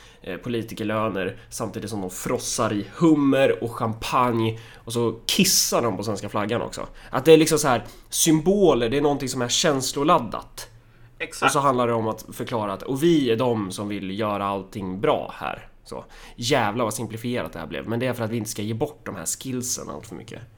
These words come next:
Speaker 2: Nej, men exakt. Men det är just det som är grejen. Det här är skills.
Speaker 1: Mm.
Speaker 2: Du jobbar i reklambranschen. Du fattar ju,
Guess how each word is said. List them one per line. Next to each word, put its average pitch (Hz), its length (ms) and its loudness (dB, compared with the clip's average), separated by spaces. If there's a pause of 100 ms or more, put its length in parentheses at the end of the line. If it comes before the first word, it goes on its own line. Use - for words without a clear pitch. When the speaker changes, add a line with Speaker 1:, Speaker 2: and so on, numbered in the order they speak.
(140)
Speaker 2:
Nej, 185 200 2
men 190 180 -2
exakt. - 460 -6
Men 175 140 -2
det 185 80 0
är 180 40 2
just 175 300 -2
det 160 140 0
som 160 160 -10
är - 20 -2
grejen. 160 360 4
Det 151 80 4
här 151 200 4
är 156 60 0
skills. - 680 -6 (180)
Speaker 1:
Mm. 123 300 -2
Speaker 2:
Du 170 80 -6
jobbar 180 340 2
i 175 40 -2
reklambranschen. 156 1000 0 (380)
Du 151 100 -4
fattar 180 400 0
ju, 151 220 0